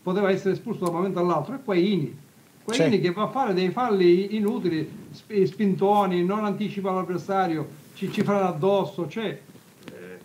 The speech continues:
Speaker 1: lo può fare una volta, due volte, ma non cinque, sei volte. E ha rischiato di essere, noi abbiamo avuto cinque ammunizioni, ma cinque ammunizioni. Sarao appena entra vince il record, zero venti secondi,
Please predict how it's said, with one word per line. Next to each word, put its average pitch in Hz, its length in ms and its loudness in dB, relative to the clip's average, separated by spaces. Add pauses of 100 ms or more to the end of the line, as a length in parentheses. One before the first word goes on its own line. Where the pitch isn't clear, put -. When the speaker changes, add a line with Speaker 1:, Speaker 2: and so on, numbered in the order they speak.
Speaker 1:
lo 202 120 -4
può 254 120 2
fare 202 220 2
una 190 280 2
volta, 202 380 -2
due 170 140 -2
volte, 196 340 -2
ma 156 100 -6
non 208 300 -2
cinque, 180 300 -2
sei 175 160 -2
volte. 156 580 -2 (280)
E 185 220 -6
ha 214 140 2
rischiato 254 400 -2
di 180 160 4
essere, 175 560 0
noi 254 120 -8
abbiamo 185 240 0
avuto 196 140 2
cinque 160 300 -4
ammunizioni, 180 760 -2 (360)
ma 143 160 -10
cinque 240 320 -4
ammunizioni. 202 600 0 (440)
Sarao 202 480 2
appena 214 340 0
entra 185 560 0
vince 202 380 -2
il 196 200 4
record, 208 920 -2 (260)
zero 208 300 -2
venti 214 340 -2
secondi, 214 800 -2